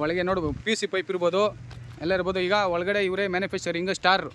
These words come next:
ಪೈಪ್ಸು ಕಡೆಯಿಂದ ಒಳಗಡೆ ಗೋಡನ್ ಇದೆ, ತೋರಿಸ್ತೀನಿ ಬನ್ನಿ. ಗೋಡನಲ್ಲಿ ಇಲ್ಲೇ ಮ್ಯಾನುಫ್ಯಾಕ್ಚ-, ಮ್ಯಾನುಫ್ಯಾಕ್ಚ-, ಮ್ಯಾನುಫ್ಯಾಕ್ಚರಿಂಗ್ ಮಾಡಿ ಮಾರೋದ್ರಿಂದ,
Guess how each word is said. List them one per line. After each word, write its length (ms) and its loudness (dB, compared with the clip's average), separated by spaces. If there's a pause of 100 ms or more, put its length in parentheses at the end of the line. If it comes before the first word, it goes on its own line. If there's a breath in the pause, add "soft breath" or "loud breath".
(140)
ಪೈಪ್ಸು 300 -2 (1400)
ಕಡೆಯಿಂದ 200 -2
ಒಳಗಡೆ 220 2
ಗೋಡನ್ 260 2
ಇದೆ, 140 2
ತೋರಿಸ್ತೀನಿ 320 -2
ಬನ್ನಿ. 140 0
ಗೋಡನಲ್ಲಿ 400 0
ಇಲ್ಲೇ 300 -2
ಮ್ಯಾನುಫ್ಯಾಕ್ಚ-, 440 -2
ಮ್ಯಾನುಫ್ಯಾಕ್ಚ-, 460 -2
ಮ್ಯಾನುಫ್ಯಾಕ್ಚರಿಂಗ್ 500 0
ಮಾಡಿ 120 0
ಮಾರೋದ್ರಿಂದ, 400 0